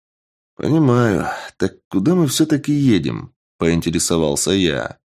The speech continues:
"А вы ещё не догадались? Странно. Я думал, что вы уже знаете. Ну да ладно. Лучше расскажите, о чём вы там с игроком беседовали".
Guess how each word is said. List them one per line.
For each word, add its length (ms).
"А 220
вы 160
ещё 280
не 120
догадались? 720
Странно. 680
Я 340
думал, 360
что 240
вы 140
уже 220
знаете. 640
Ну 280
да 140
ладно. 580
Лучше 420
расскажите, 560
о 60
чём 340
вы 80
там 160
с 120
игроком 460
беседовали". 720